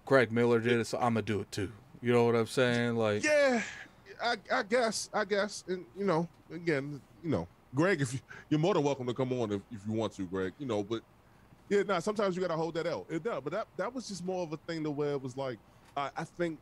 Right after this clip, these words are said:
Speaker 2: a lot of times, and I'm not, you know, I think a lot of times people hear stuff and maybe, I, I feel like that it's a smoke screen for something else. Jim Ryan had came out on, I think it was one of the PlayStation podcasts, can't remember which one, but I saw that in the article earlier, the way he was like, "Yeah,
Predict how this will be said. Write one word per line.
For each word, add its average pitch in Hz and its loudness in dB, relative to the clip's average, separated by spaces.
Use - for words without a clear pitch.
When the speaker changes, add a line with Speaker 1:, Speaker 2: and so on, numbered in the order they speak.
Speaker 2:
a 127 2
lot 131 2
of 139 -2
times, 123 -2
and 98 -10
I'm 101 -4
not, 127 0
you 202 0
know, 80 0
I - 0
think 208 0
a 170 4
lot 190 4
of 180 -4
times 180 0
people 151 0
hear 151 2
stuff 147 -2
and 147 0
maybe, 139 -2
I, 208 -2
I 208 0
feel 240 -2
like 156 2
that 143 -2
it's 135 -6
a 107 -12
smoke 120 -4
screen 113 -6
for - -14
something 95 -6
else. 85 -8
Jim 190 0
Ryan 165 2
had 123 4
came 123 0
out 110 0
on, 110 -2
I 107 -8
think 131 -4
it 123 -2
was 113 -4
one 107 0
of 104 -4
the 92 -4
PlayStation 107 -4
podcasts, 107 0
can't 107 -2
remember 110 -4
which 107 -4
one, 110 -2
but 87 -8
I 90 -10
saw 120 -2
that 117 0
in 104 -6
the 90 -10
article 95 -6
earlier, 107 -2
the 110 -2
way 123 0
he 156 2
was 160 -4
like, 143 -4
"Yeah, 160 -6